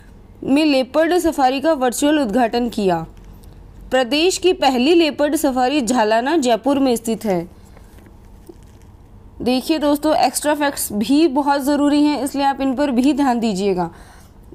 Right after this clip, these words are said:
अगला प्रश्न, पचपदरा पेट्रोलियम रिफाइनरी के निर्माण में राजस्थान एवं एचपीसीएल का वित्तीय अनुपात है?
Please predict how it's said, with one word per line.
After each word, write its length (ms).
अगला 320
प्रश्न, 440
पचपदरा 540
पेट्रोलियम 600
रिफाइनरी 520
के 240
निर्माण 480
में 180
राजस्थान 600
एवं 240
एचपीसीएल 720
का 120
वित्तीय 420
अनुपात 460
है? 340